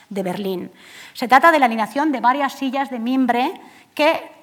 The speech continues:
recorrían la Avenida de la Luz y que se acumulaban en toda su longitud durante, eh, todos los días. Vemos las sillas en estas otras fotos de época en un momento activo del día con unas niñas que están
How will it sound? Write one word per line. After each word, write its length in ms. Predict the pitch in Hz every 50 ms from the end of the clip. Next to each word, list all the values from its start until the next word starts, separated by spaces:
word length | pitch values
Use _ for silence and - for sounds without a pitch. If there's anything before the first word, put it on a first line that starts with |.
| _ _ _ _ - 262 _ _ _ _
recorrían 640 | - 247 240 - 214 214 233 254 254 240 233 254 262
la 60 | 240 214
Avenida 320 | 208 208 208 220 233 240
de 100 | 233 220
la 140 | 214 196 196
Luz 400 | 208 220 226 247 240 - - - - - _ -
y 120 | - 240
que 140 | - 269 262
se 360 | 262 - 262 247 254 277 - -
acumulaban 680 | 220 214 - 220 208 208 214 214 214 214 226 226 226 220 214
en 120 | 208 196
toda 200 | - 202 202 208
su 100 | - 233
longitud 500 | 214 208 196 - 214 185 - 196 208 208 202
durante, 640 | 202 190 185 180 190 180 - 190 190 185 - - - _
eh, 280 | - 202 190 190 190 190 -
todos 200 | 202 190 185 185
los 160 | 185 175 170
días. 460 | - 190 175 - - - - - - _ _ _ _ _ _ _ _ _ _ _ _ _ _ _ _
Vemos 280 | - 220 277 285 320 320
las 160 | 294 254 -
sillas 520 | - 285 277 233 254 254 269 339 - - - 233
en 100 | 226 220
estas 240 | - - 214 -
otras 240 | 262 254 262 240 -
fotos 340 | - 277 269 - 302 302 262
de 140 | 247 233 240
época 540 | 247 254 247 - - 220 220 262 392 - - - - - - _
en 200 | - 240 247 247
un 160 | 262 285 294
momento 360 | 302 302 269 262 262 262 277 254
activo 360 | 240 247 - 233 214 226 214
del 180 | 208 196 196
día 280 | 180 226 220 226 240 247
con 180 | 240 214 208 214
unas 260 | 214 214 208 - 226
niñas 340 | 220 208 214 220 233 233 -
que 60 | 233
están 460 | 196 - - 196 190 196 196 -